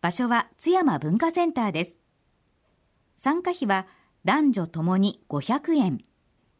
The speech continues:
募集定員は男女それぞれ二十五名です。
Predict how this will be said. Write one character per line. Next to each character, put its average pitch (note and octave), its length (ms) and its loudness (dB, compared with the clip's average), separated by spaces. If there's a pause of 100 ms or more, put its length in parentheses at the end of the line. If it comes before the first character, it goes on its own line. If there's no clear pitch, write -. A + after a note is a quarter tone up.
(240)
募 E3 100 0
集 F4 240 2
定 F4+ 240 0
員 C4 240 4
は F3+ 200 0 (360)
男 C#4 280 2
女 F#3 140 -2
そ F3 160 -2
れ A#3+ 100 0
ぞ G3+ 120 -2
れ F3+ 260 0
二 B3 180 2
十 D4+ 220 2
五 G#3+ 140 2
名 C#4 220 4
で F3 120 0
す。 - 160 -18